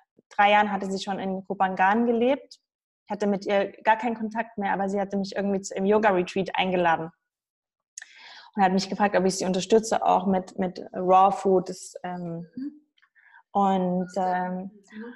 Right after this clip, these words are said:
Speaker 1: ja, und dann habe ich das halt echt gemacht. Ich hab, hab mein, mein Flugticket gebucht und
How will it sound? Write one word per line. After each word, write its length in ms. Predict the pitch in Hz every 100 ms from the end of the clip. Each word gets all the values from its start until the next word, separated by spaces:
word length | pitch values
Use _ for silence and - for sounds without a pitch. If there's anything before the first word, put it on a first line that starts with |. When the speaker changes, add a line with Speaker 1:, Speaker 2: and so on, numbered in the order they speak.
| _
Speaker 1:
ja, 300 | 233 226 180 - -
und 120 | 226
dann 180 | 226 233
habe 120 | 254
ich 80 | 254
das 160 | 262 214
halt 160 | 226 214
echt 260 | 202 220 -
gemacht. 300 | 220 202 196 -
Ich 160 | 202
hab, 80 | 196 _ -
hab 140 | 180
mein, 400 | 196 185 185 190
mein 600 | 190 185 185 185 185 196 - _ _ _ _
Flugticket 580 | 294 311 320 302 302
gebucht 480 | - 254 294 294 302 - - _ _ _ _ _
und 600 | 240 233 233 226 233 226